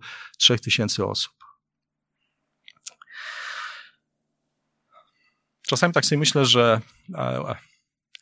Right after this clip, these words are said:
zapominam o tym, powiem wam szczerze, że, e, że mieszkamy w kraju, w którym, e, pomimo tego, co widać i słychać dookoła, i, i nie chcę mówić o polityce, i o ekonomii, i o służbie zdrowia i tak dalej,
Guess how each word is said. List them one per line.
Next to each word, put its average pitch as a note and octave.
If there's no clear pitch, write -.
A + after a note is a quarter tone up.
zapominam C#3
o B2+
tym, A#2+
powiem A2+
wam A2
szczerze, G#2+
że, G#2
e, -
że A#2+
mieszkamy C#3+
w -
kraju, D3
w -
którym, B2+
e, A#2
pomimo D3
tego, D3+
co A#2+
widać C3+
i B2+
słychać A#2
dookoła, A2
i, -
i -
nie D#3+
chcę D3
mówić B2
o A2
polityce, A2+
i G#2+
o G#2+
ekonomii, A#2+
i G#2+
o G2+
służbie B2+
zdrowia B2+
i G#2+
tak A2+
dalej, G#2+